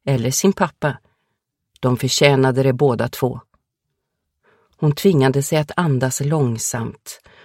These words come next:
och föreställde sig hur hon sjönk ner i det stora badkaret i sitt badrum, bubblor upp till hakan, ett glas vitt vin för att lugna nerverna lite.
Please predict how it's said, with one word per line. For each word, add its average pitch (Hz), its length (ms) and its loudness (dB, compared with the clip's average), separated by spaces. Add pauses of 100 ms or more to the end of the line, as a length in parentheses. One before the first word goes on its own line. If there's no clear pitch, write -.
(120)
och 151 120 -2
föreställde 156 800 2
sig 156 140 -2
hur 160 120 -2
hon 165 160 -2
sjönk 190 500 2
ner 143 260 4
i 143 40 -2
det 151 120 -4
stora 143 580 0
badkaret 135 800 0
i 131 40 0
sitt - 240 -6
badrum, 127 760 -2 (640)
bubblor 147 540 0
upp 151 180 -2
till 143 120 -4
hakan, 139 500 -2 (440)
ett 143 220 -6
glas 143 300 0
vitt 139 280 -6
vin 127 420 0
för - 140 -4
att 143 120 -4
lugna 131 320 2
nerverna 135 500 0
lite. 131 380 -4